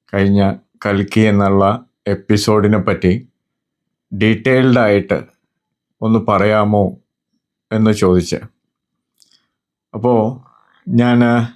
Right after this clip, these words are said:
നർമ്മദ പരിക്രമണം ചെയ്ത വ്യക്തിയാണെന്ന് നിങ്ങൾക്ക് എല്ലാവർക്കും അറിയാം. ഒട്ടുമിക്ക ശക്തിപീഠങ്ങൾ അപ്പായുടെ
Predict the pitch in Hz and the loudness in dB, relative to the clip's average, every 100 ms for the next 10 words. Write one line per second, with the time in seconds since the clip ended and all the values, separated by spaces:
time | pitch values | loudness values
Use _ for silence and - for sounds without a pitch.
0 | _ _ _ 113 107 110 113 104 104 104 | _ _ _ -2 0 2 0 0 -2 0
1 | 110 107 110 117 101 104 101 107 104 101 | 0 0 0 0 2 2 0 0 0 2
2 | 101 98 - 107 98 98 92 95 95 90 | 0 -2 -4 -4 -2 0 2 2 0 0
3 | 85 90 - _ _ _ _ _ _ _ | -2 -6 -12 _ _ _ _ _ _ _
4 | _ _ _ _ _ _ _ _ - 120 | _ _ _ _ _ _ _ _ -16 -4
5 | 147 143 131 135 127 - - 120 - 127 | 0 2 2 2 0 -4 -4 -4 -2 0
6 | 120 117 117 113 110 104 - _ _ _ | 2 4 4 4 2 0 -8 _ _ _
7 | _ _ _ _ _ 110 98 110 110 | _ _ _ _ _ -10 -2 0 2